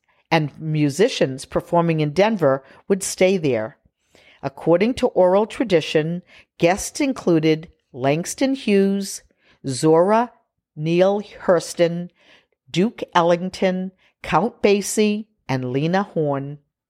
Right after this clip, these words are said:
Wink's Lodge was likened to the literary salons during the Harlem Renaissance, except nestled in the mountains with a view of Indian Peaks. Visitors declined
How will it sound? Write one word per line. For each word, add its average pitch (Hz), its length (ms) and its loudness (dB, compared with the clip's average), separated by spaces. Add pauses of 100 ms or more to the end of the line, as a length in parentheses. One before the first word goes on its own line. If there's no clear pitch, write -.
(1000)
Wink's 349 360 -2
Lodge 170 480 2
was 170 180 -4
likened 185 540 0 (140)
to - 120 -2
the 147 140 0
literary 226 680 2
salons 151 760 -4 (260)
during 156 360 0
the 139 120 -4
Harlem 180 760 2
Renaissance, 143 840 -4 (260)
except 220 680 0 (180)
nestled 208 720 0 (100)
in 151 140 0
the 151 80 0
mountains 143 600 -2 (160)
with 143 160 0
a 139 120 4
view 139 480 0
of 131 120 -6
Indian 156 460 -2
Peaks. - 600 -4 (1900)
Visitors 294 560 2
declined 160 760 0